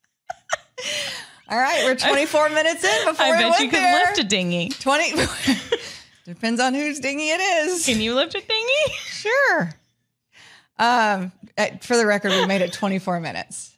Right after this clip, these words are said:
Speaker 1: Twenty-four minutes before
Speaker 2: Uh,
Speaker 1: going to
Speaker 2: do you wear
Speaker 1: dinghy talk.
Speaker 2: lingerie?
Speaker 1: No. Oh, God, no. I wear boy shorts and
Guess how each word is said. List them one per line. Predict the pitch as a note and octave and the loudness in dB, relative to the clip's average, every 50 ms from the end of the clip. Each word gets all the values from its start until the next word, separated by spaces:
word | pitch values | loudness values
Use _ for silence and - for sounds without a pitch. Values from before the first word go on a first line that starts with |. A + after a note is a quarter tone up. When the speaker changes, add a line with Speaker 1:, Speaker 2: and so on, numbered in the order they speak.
| _ - | _ -14
Speaker 1:
Twenty-four | - - G3 G3 G3+ G#3 G3 - A3 G#3 F#3+ | -6 -2 0 0 0 0 0 0 0 0 0
minutes | F#3 D3+ F#2 D2+ - - - | -2 -4 -6 -6 -8 -8 -6
before | - F3 E4 D#4 | -2 -2 0 0
Speaker 2:
Uh, | D4+ F3+ F#3 C#4 C4+ | 2 0 0 0 2
Speaker 1:
going | - F3+ F#3 F#3 F#3 F3+ - - A#3+ B3 B3+ B3+ B3 - | 2 2 2 0 0 0 -2 -2 -4 -4 -6 -10 -8 -4
to | G3 F3+ | -2 2
Speaker 2:
do | D#4 | 2
you | F#4 | 4
wear | G#4 B4+ C5 | 4 4 4
Speaker 1:
dinghy | A#4 E4 | 4 2
talk. | A#3+ A3 C#4 D4+ - - | 2 2 0 0 0 2
Speaker 2:
lingerie? | G4 D4 A3+ F3+ F3 F#3+ G#3 C4 - - - - _ _ _ _ _ _ _ _ _ _ _ - D#3 E3 | 2 2 2 0 -2 -4 -6 -8 -8 -10 -18 -20 _ _ _ _ _ _ _ _ _ _ _ -16 -6 -2
Speaker 1:
No. | F#3 F#3 F#3+ F#3+ F3+ - - | 0 0 2 2 0 0 -2
Oh, | A3 A#3+ C4 B3+ A#3+ | -2 -2 -2 -4 -4
God, | A3+ - F#3+ F3 E3 E3 - | -6 -6 -4 -4 -4 -4 -6
no. | C3 A2 G2+ E2 D#2+ A#2+ D3+ _ _ _ _ _ _ _ _ _ _ _ - | -8 -8 -8 -8 -8 -10 -12 _ _ _ _ _ _ _ _ _ _ _ -2
I | G3 G#3+ C4 | 0 0 0
wear | C#4+ D#4+ E4+ E4+ E4+ | 0 0 0 0 0
boy | A#3+ F3 D3+ - G3 G3 G#3+ A#3 | -2 -4 -4 -2 0 2 2 2
shorts | A3 - A#3+ A#3 A3+ A3+ - | 0 0 0 -2 -2 0 -2
and | F#3+ F3 E3 C3 A2 | -2 -2 -2 -6 -8